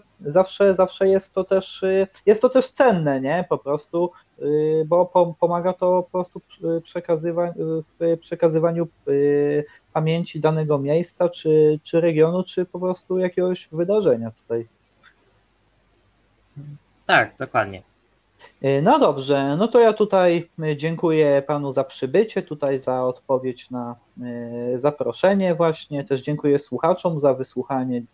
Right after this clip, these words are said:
Speaker 1: dzisiejszego odcinka.
Speaker 2: Ja również dziękuję.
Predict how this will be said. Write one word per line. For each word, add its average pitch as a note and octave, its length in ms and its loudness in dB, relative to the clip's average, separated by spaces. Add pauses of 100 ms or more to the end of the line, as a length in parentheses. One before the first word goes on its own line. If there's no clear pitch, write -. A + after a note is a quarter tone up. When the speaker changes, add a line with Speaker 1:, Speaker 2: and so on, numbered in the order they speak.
(120)
Speaker 1:
dzisiejszego A#2+ 540 -2
odcinka. E3+ 720 -2 (2750)
Speaker 2:
Ja D3 160 -12
również B2+ 260 -8
dziękuję. G#2+ 380 -12